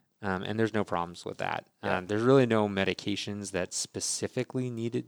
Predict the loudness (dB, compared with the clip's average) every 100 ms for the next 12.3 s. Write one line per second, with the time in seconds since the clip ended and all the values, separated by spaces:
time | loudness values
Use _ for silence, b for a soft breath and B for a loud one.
0 | -8 -6 -4 -4 -2 0 2 2 0 0
1 | 2 0 -2 _ -6 -4 -4 -8 _ -2
2 | 2 2 0 -2 -8 -14 -18 -14 -10 -6
3 | -4 -2 -2 -6 -8 -20 -14 -14 -8 -4
4 | -4 -6 -8 -8 -8 -6 -6 -10 -14 _
5 | _ -20 -20 -20 _ _ _ -8 -6 -6
6 | -4 -4 0 -2 0 0 0 0 -2 -6
7 | _ _ _ _ _ _ -8 -6 -6 -6
8 | -6 -6 -12 -12 -6 -4 -4 -8 -10 -8
9 | -8 -6 -6 -6 b b b b b 0
10 | 0 -2 -4 -4 _ -6 -2 -2 -2 2
11 | 2 0 -8 -10 -10 -12 -10 -8 -6 -6
12 | -6 -4 -4